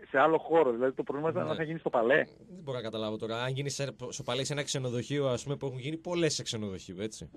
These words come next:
Speaker 1: Ε,
Speaker 2: Ποιο είναι το
Speaker 1: ε,
Speaker 2: θέμα τώρα,
Speaker 1: στο
Speaker 2: δεν μπορώ.
Speaker 1: στο ξενοδοχείο είναι λίγο πιο ελεγχόμενη η κατάσταση, προφανώς.
Speaker 2: Αχα.
Speaker 1: Ε,
Speaker 2: Είναι και αυτό, σωστό,
Speaker 1: καταλάβες.
Speaker 2: σωστό, σωστό.
Speaker 1: Έχει, έχει, μπαίνεις, βγαίνεις, έχει κάμερες, αυτά πράγματα. Να τους φακελώσουμε, να δίνουμε, να δίνουμε και τέτοια, να δίνουμε και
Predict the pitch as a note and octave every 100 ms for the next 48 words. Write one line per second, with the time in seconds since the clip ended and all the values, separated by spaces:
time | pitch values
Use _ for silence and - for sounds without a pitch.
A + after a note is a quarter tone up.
0 | F2+ F#2 F2+ C3+ B2+ D3+ D3 C#3 D3+ D3
1 | C3+ D3+ C#3 A#3+ F#2+ - _ - A#2 A#2
2 | B2+ A#2 A#2 A2 C#3+ D3 C#3 C3 C3+ C3+
3 | A#2+ C3+ C3+ B2 A2 B2 A#2+ G2+ - -
4 | F#2 F#2+ F2+ F2 - _ _ _ E2 -
5 | B2+ A#2 - - - G2+ G2 G2 G#2 G2+
6 | F#2+ D3+ B2 G2 G2 G#2+ A#2 A2 E2+ E2+
7 | E2 F2 G#2+ G#2 E2+ G2 G2+ A#2 G2 G2+
8 | G#2+ G#2 A2+ G2 F2 A#2 C3 A#2 G#2+ -
9 | A2+ B2+ A2+ - - A#2 A2 A2+ A#2 A#2+
10 | - - _ - C#3+ - G3 F3 G2+ A2
11 | A#2 C#3+ C3 B2 C3+ B2+ C3 A#2 G2 G#2
12 | A#2+ A#2+ A2+ A#2+